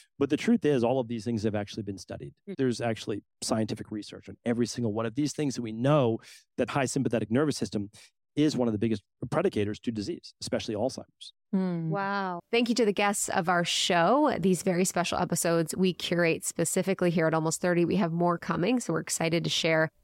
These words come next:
Speaker 4: some of our greatest hits with you later this year. Thank you so much to Sa De Simone.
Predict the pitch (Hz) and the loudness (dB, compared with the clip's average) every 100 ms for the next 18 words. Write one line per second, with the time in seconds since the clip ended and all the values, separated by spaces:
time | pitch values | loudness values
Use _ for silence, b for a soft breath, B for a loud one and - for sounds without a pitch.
0 | _ - 196 185 170 165 156 151 - 165 | _ -2 0 2 2 2 2 2 0 0
1 | 233 - - _ - 180 - 165 160 156 | 0 -2 -10 _ -4 -2 2 4 4 4
2 | 165 160 160 156 - 151 156 170 160 208 | 2 2 2 0 -2 -2 0 0 2 2
3 | 240 _ _ 226 226 220 202 185 170 - | 0 _ _ -2 2 2 2 0 0 -2
4 | - 165 151 - 180 160 165 - 160 156 | 2 2 2 -2 -2 0 0 0 0 0
5 | 156 156 156 151 156 | 2 2 2 2 2